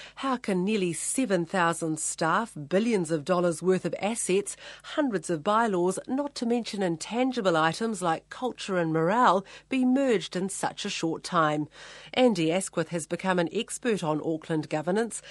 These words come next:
since making the move from English local bodies to becoming a senior lecturer in public management at Massey University. He's been part of the One Auckland Trust, a firm super city advocate,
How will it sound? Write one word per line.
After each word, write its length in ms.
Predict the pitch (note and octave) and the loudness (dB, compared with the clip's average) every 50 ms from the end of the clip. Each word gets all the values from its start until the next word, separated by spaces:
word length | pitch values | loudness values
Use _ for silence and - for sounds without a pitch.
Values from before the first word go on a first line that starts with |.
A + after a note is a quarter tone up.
| - - - | -18 -18 -16
since 340 | - - - A#3 G3+ - - | -4 0 0 0 0 0 0
making 360 | G#3 G#3 A#3 - - - C#4+ | 0 0 0 -2 -6 -6 -4
the 80 | C#4 B3+ | -2 0
move 320 | G3+ F3+ F3+ F#3+ G3+ F#3 | 2 2 2 2 2 -2
from 240 | - - A3+ G#3+ G3 - | -2 0 0 0 0 0
English 380 | - A3 B3 B3+ C4+ B3+ - - | 0 0 0 0 0 -2 -2 -2
local 320 | F3 E3 D#3+ D#3 - F3 | 0 0 0 0 -2 -2
bodies 400 | D3+ D3 D3+ D#3+ D#3+ E3+ G3+ G3 - | -2 0 0 0 0 0 -4 -4 -6
to 100 | - A3+ | -4 -4
becoming 440 | - A3 - G#3+ G#3+ G3+ G3 F3+ | -4 -4 -2 -2 0 0 2 0
a 60 | E3+ D#3+ | 0 -2
senior 420 | - - - A#3 A3 G3+ G3 F#3 | -4 -4 -4 -4 -2 -2 0 0
lecturer 440 | F3 F#3 F#3+ - - - G3+ F#3 F3 | 0 0 -2 -4 -6 -2 0 0 0
in 180 | D#3+ E3+ E3+ | 2 0 -2
public 460 | D#3+ - - G#3+ G#3 E3 F3 E3+ - - | -4 -4 -4 -4 -2 -2 -2 -4 -4 -4
management 560 | G3+ A3+ A#3+ C4+ - - E3+ D#3+ D#3+ D#3+ - | -4 -2 -2 -2 -4 -2 -2 -2 0 0 -4
at 100 | A3+ G3 | -6 -2
Massey 320 | G3+ F3 D#3+ D3+ - - | -2 -2 -2 -2 -4 -6
University. 800 | F#3 E3 D#3+ D#3+ F3 E3+ D#3+ G3 F#3+ F#3 - F#3 D#3+ E3+ D#3+ D#3+ D#3 - - - - - - - - | -4 -2 0 0 -2 0 0 0 0 0 -2 -4 -2 0 0 -2 -2 -6 -12 -18 -18 -18 -18 -20 -8
He's 200 | - - D#4 C#4 | -2 0 0 0
been 280 | - - C#4+ C4+ C4 B3+ | 2 0 0 0 0 -2
part 340 | - - - D#4+ D4+ C#4+ - | -6 -6 -4 -4 -4 -4 -6
of 120 | A3 F#3 | -4 -2
the 80 | F#3 G3 | 0 2
One 220 | F3+ G3+ G3+ F#3+ | 4 4 6 6
Auckland 440 | G3 F#3 - - - F#3+ F3 E3 D3+ | 6 4 2 0 -2 -2 -2 -2 -2
Trust, 440 | - - - C4 A3+ F3+ - - - - - - - | -4 -2 0 0 0 0 -4 -8 -10 -14 -20 -10 -8
a 80 | E3+ D#3+ | -8 -8
firm 400 | - - - G#3+ G#3 F#3 E3+ D#3+ | -6 -2 0 0 2 2 0 -2
super 320 | D#3 - - A3+ G#3 - | -4 -4 -6 -4 -4 -4
city 340 | F3 - - F#3+ F#3 F3 - - | -6 -6 -4 -4 -4 -4 -2 -2
advocate, 560 | F#3+ G#3 G#3 A#3+ B3+ B3+ - E3+ - - - | -2 -2 0 -2 -2 0 0 -2 -2 -2 -8